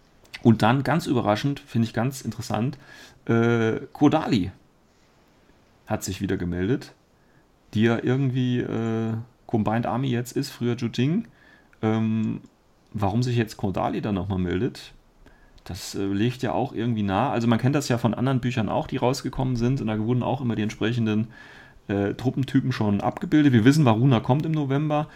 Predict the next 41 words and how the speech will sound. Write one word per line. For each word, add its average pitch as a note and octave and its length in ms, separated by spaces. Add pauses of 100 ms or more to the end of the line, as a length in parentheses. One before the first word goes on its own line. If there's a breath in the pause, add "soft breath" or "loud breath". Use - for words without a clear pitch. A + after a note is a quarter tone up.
(160 loud breath)
Das A2 160
ist - 160
ja, G#2+ 300
äh, G#2 340
schon G#2+ 200
bekannt. C#3 440 (1120)
Und A#2 200
dann A#2 200
eben A#2+ 260
auch A2+ 160
anscheinend A2+ 400
irgendwas A2 480
mit G#2+ 220
M G2 180
O C3 180
soll C#3+ 200
noch, C#3+ 340
wird B2 280
dann A#2 200
noch B2+ 140
im - 80
November A#2+ 400
passieren. B2+ 360
Also G#2 220
wenn G#2 140
dieses, G#2 480
wenn G2+ 200
dieser G#2 180
Ergänzungsband G#2+ 800
dann F#2+ 120
rauskommt. B2 580 (560 loud breath)
Und A2 160
Kodali G2+ 600
würde A#2 200
ja A#2+ 140
tatsächlich A#2 600
auch B2 200
Combined A#2+ 420
Army C#3 280
irgendwo, F2+ 580 (680 soft breath)
ähm, F2+ 580